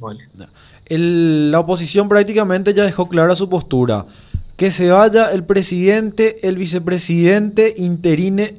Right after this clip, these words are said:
Speaker 2: el presidente del Congreso y llame a unas elecciones. ¿Cómo ustedes ya están viendo esta movida que está haciendo la oposición?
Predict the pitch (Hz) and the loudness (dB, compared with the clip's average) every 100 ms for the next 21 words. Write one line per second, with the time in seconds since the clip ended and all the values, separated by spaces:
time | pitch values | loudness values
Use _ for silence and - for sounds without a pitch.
0 | - 170 156 165 151 160 175 190 180 165 | -8 -4 -2 -4 -2 -2 0 -2 0 -2
1 | 151 180 190 202 180 143 160 180 - - | 2 0 0 0 0 2 2 0 -6 -16
2 | - - 151 160 175 180 180 143 - - | -20 -2 2 2 2 -2 -2 -4 -6 -2
3 | 139 131 127 120 202 226 214 214 208 196 | 0 0 0 -2 -2 -2 2 2 2 0
4 | 185 180 175 190 190 - - 160 165 190 | -2 -2 -2 0 -4 -8 -4 -4 -2 0
5 | 170 156 180 160 147 147 143 139 143 135 | 2 4 4 0 0 0 2 0 -2 -2
6 | 139 123 107 98 85 80 | -2 -2 -4 -6 -12 -14